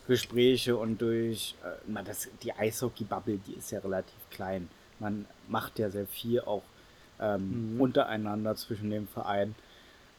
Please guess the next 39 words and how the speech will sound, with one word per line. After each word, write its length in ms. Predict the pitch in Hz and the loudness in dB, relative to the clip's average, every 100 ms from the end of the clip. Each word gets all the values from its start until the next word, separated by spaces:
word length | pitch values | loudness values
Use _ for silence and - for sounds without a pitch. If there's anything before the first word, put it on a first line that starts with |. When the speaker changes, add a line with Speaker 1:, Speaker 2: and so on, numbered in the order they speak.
| - | 0
Speaker 1:
Ähm, 460 | 110 110 107 104 101 | 4 6 6 2 0
ich 160 | 135 120 | 0 8
glaub, 180 | 160 - | 8 8
das 180 | 127 | 2
wusste 260 | 123 120 - | 4 4 4
man 160 | 117 104 | 4 2
schon 160 | - | 0
ganz 180 | 107 101 | -2 -2
gut, 200 | - 120 117 | 2 0 2
was 180 | 113 101 | 0 2
das, 160 | 104 - | 0 0
was 160 | 104 | -4
Ellis 260 | - 113 107 | 0 0 0
für 120 | - | -2
ein 80 | 104 | -4
Typ 220 | - 127 | 0 2
ist. 180 | 127 - | 2 0
Das 160 | 110 - | -4 -6
sieht 120 | 113 - | -8 -6
man 200 | - 113 | -6 -4
ja 180 | 104 92 | -6 -6
auch. 320 | 101 104 92 | -8 -6 -6
Also 220 | 95 120 | -4 0
es, 180 | 123 113 | -2 -2
es 220 | - - | -8 -10
ist 340 | 165 151 156 - | -10 -10 -4 4
ja 80 | 156 | 6
auch 80 | |
nicht 180 | 139 143 | 6 2
von 180 | - 139 | 2 4
der 80 | 120 | 4
Hand 180 | 107 127 | 2 0
zu 160 | - | 2
weisen, 260 | 120 117 113 | 4 4 4
warum 240 | 107 101 | 4 6
man 140 | 120 113 | 6 6
noch 120 | 107 | 2
bei 160 | - 104 | 2 0
den 120 | 98 | 0